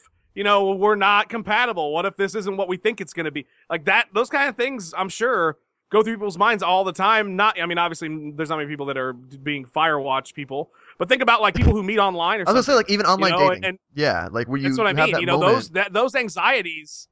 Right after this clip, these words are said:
Speaker 1: exactly, they're very real and they're very normal. Um, and then add on top of it, uh, that I genuinely don't think she knew about, uh, the death of, uh, the son,
Speaker 2: Yeah.
Speaker 1: uh, Brian.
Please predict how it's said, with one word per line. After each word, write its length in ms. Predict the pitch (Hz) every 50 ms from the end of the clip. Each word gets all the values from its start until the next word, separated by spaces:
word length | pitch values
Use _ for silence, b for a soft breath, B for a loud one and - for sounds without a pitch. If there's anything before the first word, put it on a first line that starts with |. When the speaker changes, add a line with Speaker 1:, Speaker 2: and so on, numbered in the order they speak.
| _ _ _ _ -
Speaker 1:
exactly, 540 | 151 151 143 180 208 233 - - 147 135 143
they're 140 | 151 160
very 260 | 143 160 220 - - 208
real 340 | 151 131 135 139 135 131
and 80 | 135 143
they're 80 | 143 143
very 220 | 147 170 202 185
normal. 540 | 156 147 147 202 233 185 143 131 131 - b b b b b -
Um, 360 | 160 160 156 156 156 156 165 -
and 160 | 170 180 190
then 160 | 220 226 220
add 160 | 214 214 196 190
on 120 | 185 175
top 260 | - 196 196 233 - 220
of 120 | 170 160
it, 180 | 165 165 160 _ _ -
uh, 240 | 165 165 165 156
that 160 | 156 156 180 170
I 120 | 175 180
genuinely 520 | 160 147 240 277 285 269 240 220 214 196
don't 300 | 170 143 190 196 202 -
think 160 | - 214 214 185
she 160 | - 185 170
knew 420 | 170 214 233 180 151 143 131 - _ _ _ _ -
about, 540 | 147 156 143 170 160 160 160 156 156 - _ -
uh, 300 | - 156 151 147 147 147
the 180 | 147 139 160 160
death 280 | 135 175 170 170 170 170
of, 240 | 156 156 143 139
uh, 420 | 156 151 147 143 143 143 139 139 151
the 120 | 143 151 147
son, 460 | - - 196 226 233 147 127 131 131 _ _ -
Speaker 2:
Yeah. 140 | 107 98 - -
Speaker 1:
uh, 120 | 120 139
Brian. 580 | 135 143 147 170 214 254 196 147 143 131 131